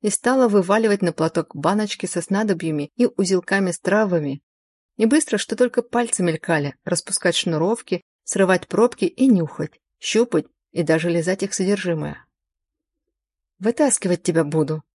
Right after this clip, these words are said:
раздраженная с долей беспокойства бросила охотнику Катиме и посмотрела на Васу, которая с интересом поглядывала на новоиспеченную целительницу. «Будь добра,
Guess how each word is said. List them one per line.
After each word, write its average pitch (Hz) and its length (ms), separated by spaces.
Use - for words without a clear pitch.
раздраженная 165 720
с 147 40
долей 175 260
беспокойства 170 800
бросила 170 480
охотнику 175 600
Катиме 202 600
и 196 80
посмотрела 214 580
на 202 160
Васу, 214 500
которая 165 340
с - 120
интересом 170 520
поглядывала 170 760
на 196 140
новоиспеченную 196 800
целительницу. 165 840
«Будь 311 260
добра, 165 400